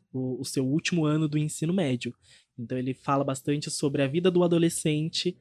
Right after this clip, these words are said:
vivendo essa experiência, né, escolar. Porém, ele nunca se encaixou, né? Ele não era aquela pessoa com muitos amigos. Então ele já era uma pessoa mais,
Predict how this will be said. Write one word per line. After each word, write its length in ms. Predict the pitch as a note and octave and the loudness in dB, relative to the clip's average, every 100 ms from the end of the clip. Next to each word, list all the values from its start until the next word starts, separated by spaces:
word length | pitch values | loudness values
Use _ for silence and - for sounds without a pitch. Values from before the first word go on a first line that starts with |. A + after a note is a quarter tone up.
| _ | _
vivendo 460 | - F#3+ D#3+ F3 F#3 | -2 2 4 6 4
essa 180 | D#3+ D3+ | 4 0
experiência, 800 | C#3+ - C#3 B2+ B2+ - - C3 | 0 2 2 2 -2 -2 -2 -2
né, 220 | B2 B2 B2 | 0 -4 -2
escolar. 640 | C3 - D3 C3 A2+ C#3 - _ - | -2 2 4 4 2 -4 -6 _ 6
Porém, 560 | C4 A#3+ F#3+ G3 E3+ _ _ | 8 8 6 4 0 _ _
ele 120 | D3+ D#3 | 0 2
nunca 160 | F3 | 4
se 80 | F#3+ | 4
encaixou, 440 | G#3+ - - A#3 A#3+ | 2 2 2 4 4
né? 140 | A#3+ | 6
Ele 160 | G3 E3 | 6 6
não 220 | D3+ D3+ | 4 4
era 140 | D#3 E3+ | 4 4
aquela 220 | - D3 | 2 0
pessoa 240 | D#3 D#3 | 0 -2
com 100 | C#3+ | -2
muitos 340 | D3 D#3 D#3 C#3 | -2 -2 -2 -2
amigos. 720 | C3 C3+ D#3+ F3 F#3+ - - _ _ _ - | -2 0 0 2 2 0 -14 _ _ _ -18
Então 240 | A#2 - | -12 -6
ele 120 | B2 B2+ | -4 -4
já 160 | B2+ | -4
era 80 | C3 | -4
uma 140 | C3 | -6
pessoa 340 | C3 C3 - C3 | -6 -6 -4 -4
mais, 600 | B2+ B2 B2+ B2 - | -4 -4 -6 -6 -8